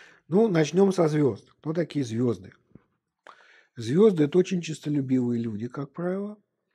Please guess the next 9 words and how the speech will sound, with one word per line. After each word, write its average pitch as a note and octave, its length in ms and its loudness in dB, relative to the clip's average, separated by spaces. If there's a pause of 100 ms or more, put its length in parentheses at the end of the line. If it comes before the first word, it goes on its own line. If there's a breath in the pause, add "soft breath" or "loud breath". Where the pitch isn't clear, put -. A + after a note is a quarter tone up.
(680 soft breath)
Люди, D#3 380 0
которые, C#3 840 0 (100)
э, B2 520 -2 (640)
приходят C3 520 -4
в A2+ 60 -14
бизнес, B2+ 460 -2
чтобы A#2+ 640 -4 (500)
его A2+ 280 -4
растить. G#2+ 560 -10